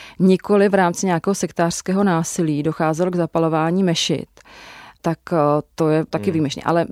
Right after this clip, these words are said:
Speaker 1: řekněme si také, proč zapalují ty mešity. Nejenom jakožto symbolu moci, ale ty mešity často slouží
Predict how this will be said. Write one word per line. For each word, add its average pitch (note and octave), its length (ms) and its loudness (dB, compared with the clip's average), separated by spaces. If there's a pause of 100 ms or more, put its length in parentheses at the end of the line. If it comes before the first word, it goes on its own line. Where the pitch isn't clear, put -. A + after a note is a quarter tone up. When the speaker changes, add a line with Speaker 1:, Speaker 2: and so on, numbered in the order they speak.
(120)
Speaker 1:
řekněme F#3 340 0
si F#3 100 -4
také, G#3+ 240 0
proč G#3+ 440 2
zapalují E3 420 0
ty F#3 100 -2
mešity. D#3+ 380 -2
Nejenom F#3 460 2
jakožto F#3 400 -2
symbolu F3+ 420 0
moci, E3+ 360 -4 (220)
ale D#3+ 160 -2
ty - 120 -4
mešity F#3 340 -2
často F#3 300 -4
slouží F3 560 0